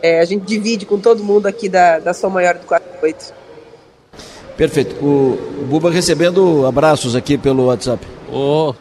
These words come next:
Speaker 3: coisa boa, hein? Não é todo
Speaker 2: <laughs>
Speaker 3: dia, hein? Ô, ô, Lessa, tu vê, Xande saiu do, do, do, saiu do, da tua empresa, né? Xande Birimbau, né? Então, assim, ó, tu lançou muita gente boa em Criciúma pra trabalhar.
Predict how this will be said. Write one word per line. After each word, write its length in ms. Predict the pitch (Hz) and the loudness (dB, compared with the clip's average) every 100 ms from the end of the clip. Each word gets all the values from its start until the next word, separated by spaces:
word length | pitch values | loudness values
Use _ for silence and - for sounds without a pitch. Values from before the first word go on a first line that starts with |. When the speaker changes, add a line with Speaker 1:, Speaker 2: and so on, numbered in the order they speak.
| - | -6
Speaker 3:
coisa 240 | 120 117 | -4 -2
boa, 260 | 131 156 160 | 0 2 2
hein? 140 | 143 113 | 0 -4
Não 160 | 113 | -2
é 80 | 131 | -2
todo 300 | - 160 175 | 0 0 0
Speaker 2:
<laughs> 20 | |
Speaker 3:
dia, 260 | 175 196 151 | 0 0 0
hein? 100 | 131 - - - - | -2 -12 -20 -20 -16
Ô, 600 | - 123 135 131 123 123 | -2 0 2 0 0 -2
ô, 60 | 143 | 0
Lessa, 280 | 151 - 113 - - - - _ | -2 -2 -8 -12 -20 -20 -20 _
tu 80 | - | -14
vê, 220 | 139 147 95 - _ _ _ | -6 -4 -6 -14 _ _ _
Xande 460 | - - 170 196 190 | -14 -6 -2 -2 -4
saiu 400 | - 175 180 196 | -2 0 0 -2
do, 380 | 180 190 180 170 | -4 -4 -2 -4
do, 460 | 160 156 151 143 139 | -6 -6 -6 -6 -8
do, 600 | 151 147 143 139 135 120 | -8 -6 -6 -6 -8 -10
saiu 460 | - 151 143 180 | -6 -2 -2 -2
do, 160 | 180 170 - _ - _ _ _ 135 | -6 -10 -12 _ -20 _ _ _ -10
da 100 | 135 | -8
tua 220 | - 208 | -4 -4
empresa, 400 | 196 165 143 113 | -2 0 -2 -2
né? 140 | 117 123 - - _ - | -6 -10 -16 -20 _ -20
Xande 320 | - 151 139 | -6 -4 -4
Birimbau, 420 | 127 135 123 117 | -4 -2 0 0
né? 140 | 107 113 - _ - - | 0 -6 -12 _ -20 -18
Então, 180 | 127 151 | -4 -4
assim, 140 | 139 | 0
ó, 100 | 147 | -2
tu 160 | 120 147 | -2 -6
lançou 320 | 151 147 175 | -6 -2 -4
muita 720 | 165 160 180 233 233 - 175 | -4 -6 -2 -2 -2 -4 -6
gente 480 | 143 131 180 160 - | -4 -4 -4 -6 -14
boa 460 | 143 151 165 147 127 - _ _ _ - | -12 -6 -4 -4 -8 -16 _ _ _ -16
em 60 | |
Criciúma 420 | 131 143 135 147 131 | -10 -8 -8 -8 -6
pra 80 | |
trabalhar. 420 | 131 123 120 107 | -6 -6 -6 -8